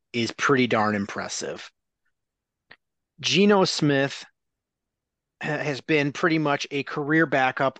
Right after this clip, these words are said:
or that veteran that you brought in, uh, in case you, the first round draft pick wide rec-, or a quarterback that you drafted wasn't ready for the first couple games. Um,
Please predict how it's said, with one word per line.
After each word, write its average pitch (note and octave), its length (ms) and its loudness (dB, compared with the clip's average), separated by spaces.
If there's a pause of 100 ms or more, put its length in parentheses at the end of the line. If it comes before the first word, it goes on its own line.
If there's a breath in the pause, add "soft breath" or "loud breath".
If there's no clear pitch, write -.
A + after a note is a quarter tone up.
or E3 380 2 (480 soft breath)
that C3+ 420 -2
veteran D3+ 800 2
that C#3 260 -4
you C3+ 80 -10
brought B2 400 0
in, B2 300 -4 (580 soft breath)
uh, C#3 200 -6
in C#3 160 -8
case C#3+ 460 -2 (220)
you, B2+ 240 -8
the C3+ 120 0
first D3 340 2
round B2+ 420 0 (380)
draft C3 460 -2
pick C3 220 -2 (100)
wide A#2+ 280 0
rec-, B2 180 0
or C3+ 200 4
a A#2+ 40 -4
quarterback B2+ 500 -2
that B2+ 100 0
you A#2+ 120 -4
drafted A#2 520 -4
wasn't C#3 480 0
ready B2 280 -2
for A#2+ 280 -6
the A2+ 80 -8
first - 300 -2
couple A#2+ 240 -4
games. G2 500 -6 (840 loud breath)
Um, A#2+ 440 0